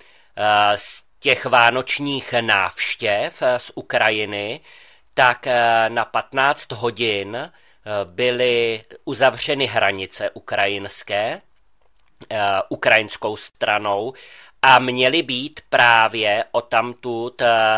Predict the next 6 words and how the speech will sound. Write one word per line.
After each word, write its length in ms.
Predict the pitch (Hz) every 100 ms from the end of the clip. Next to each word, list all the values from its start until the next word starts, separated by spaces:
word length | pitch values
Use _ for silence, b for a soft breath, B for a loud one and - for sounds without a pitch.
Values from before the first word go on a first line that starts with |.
| 113 b b b
eh, 240 | 95 95 92
bojeschopní 880 | 90 120 127 - 131 - 131 139
mladí 520 | 139 131 117 107 123 147
muži, 640 | 139 117 95 101 92 98
eh, 480 | - - - _ 90
eh, 1200 | 95 90 90 90 90 - 101 95 - - _